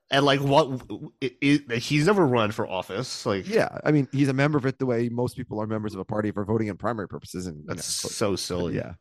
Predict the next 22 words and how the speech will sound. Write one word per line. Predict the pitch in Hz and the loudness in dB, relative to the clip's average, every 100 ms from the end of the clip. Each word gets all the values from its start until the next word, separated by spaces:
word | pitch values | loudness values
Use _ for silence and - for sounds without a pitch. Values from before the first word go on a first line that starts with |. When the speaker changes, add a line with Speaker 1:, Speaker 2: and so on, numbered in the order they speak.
| - | -10
Speaker 1:
That's | - | -8
so | - 104 | -2 -2
interesting. | 92 87 - 80 110 _ - | -2 -6 -8 -12 -12 _ -12
Speaker 2:
Mm, | 92 76 - - - | -10 -12 -18 -20 -12
yeah. | 87 - - _ _ _ _ _ _ _ _ _ _ _ _ _ _ | -12 -12 -16 _ _ _ _ _ _ _ _ _ _ _ _ _ _
Speaker 1:
Uh, | 113 110 113 101 - - - - - - - - | -6 -4 -4 -4 -4 -6 -8 -20 -20 -20 -6 -2
<laughs> | - - | -2 -2
Famous | - 147 180 175 127 | 2 4 6 6 6
Democrat, | 156 131 135 87 82 107 | 4 4 2 2 0 2
Harrison | 143 131 127 175 143 | 4 6 4 2 4
Ford. | 175 - 165 - - 202 | 2 2 0 0 -6 -4
<laughs> | - 220 - | -6 -6 -6
Like, | - 226 220 | -4 -6 -6
what? | 180 143 254 - - _ _ | -6 -6 -6 -10 -14 _ _
Speaker 2:
Wasn't | 202 220 320 | -2 0 0
he | |
friends | 220 208 | 2 0
with | 170 | -2
the | - | -2
Clintons | 165 165 156 151 | -2 0 -2 -2
or | |
something? | 143 151 151 151 | -2 -4 -4 -6